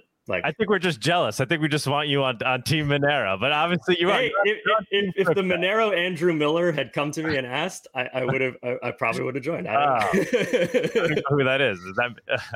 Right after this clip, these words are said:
Speaker 2: I don't know who's that Monero Andrew
Speaker 1: And
Speaker 2: Miller.
Speaker 1: yeah, I don't know.
Speaker 2: Um,
Speaker 1: Could be.
Speaker 2: how, how about the, the, the corporate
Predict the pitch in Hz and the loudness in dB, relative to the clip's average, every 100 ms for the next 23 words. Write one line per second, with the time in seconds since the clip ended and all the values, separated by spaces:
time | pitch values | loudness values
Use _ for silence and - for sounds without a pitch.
0 | - 113 131 117 127 113 104 113 101 104 | -4 -2 -2 -2 -2 -2 0 0 0 0
1 | 101 98 98 98 95 175 202 - - _ | 0 0 0 0 0 0 -2 -6 -16 _
2 | _ - 139 113 95 120 117 110 107 - | _ -4 -4 -4 -6 -6 -4 -6 -8 -12
3 | _ _ _ - 143 151 156 143 101 _ | _ _ _ 0 2 2 2 -2 -8 _
4 | _ - 208 196 214 - 175 165 185 - | _ -4 -2 0 -2 -2 0 0 0 -2
5 | 160 - 190 190 - 170 165 | -6 -2 0 0 0 0 0